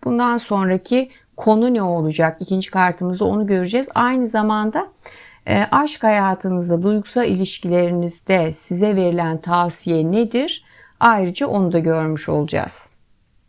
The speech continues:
Evet. Para yedilisi. Sonraki,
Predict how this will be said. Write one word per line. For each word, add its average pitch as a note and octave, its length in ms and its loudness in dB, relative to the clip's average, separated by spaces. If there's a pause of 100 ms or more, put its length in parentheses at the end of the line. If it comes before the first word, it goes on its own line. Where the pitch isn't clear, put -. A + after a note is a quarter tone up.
(1000)
Evet. D#3+ 760 -6 (840)
Para G3 280 4
yedilisi. E3 800 0 (220)
Sonraki, D#3+ 840 0